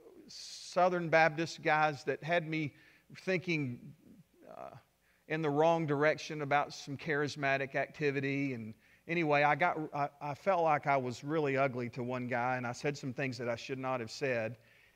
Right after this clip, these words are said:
And it, and it, it, it hurt me worse than it hurt him because I left with such conviction that I'd said something wrong and hurt him. And then ultimately I thought, "Here I am, a brand new believer.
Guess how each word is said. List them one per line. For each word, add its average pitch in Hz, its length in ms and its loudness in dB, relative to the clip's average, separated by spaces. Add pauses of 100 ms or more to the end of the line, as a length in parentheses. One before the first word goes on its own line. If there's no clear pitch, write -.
(120)
And 127 140 -2
it, 131 160 -2
and 123 180 -4
it, 123 140 -6 (160)
it, 117 160 -14 (220)
it 127 120 -6
hurt 160 300 -4
me 185 160 2
worse 135 320 0
than 131 100 -8
it 123 120 -8
hurt 135 240 -8
him 151 260 -4
because 135 300 -2
I 131 80 4
left 151 340 0
with 131 100 -6
such - 360 -8
conviction 127 640 -6
that 131 100 -8
I'd 127 240 -6
said 143 260 -4
something 127 380 -8
wrong 135 300 -4
and 110 80 -10
hurt 160 280 -2
him. 120 140 -4 (320)
And 143 100 -6
then 151 140 2
ultimately 151 540 4
I 143 80 2
thought, 143 240 0
"Here 202 200 2
I 156 120 2
am, 143 100 -2
a 139 60 -2
brand 170 320 0
new 170 100 0
believer. 143 500 -2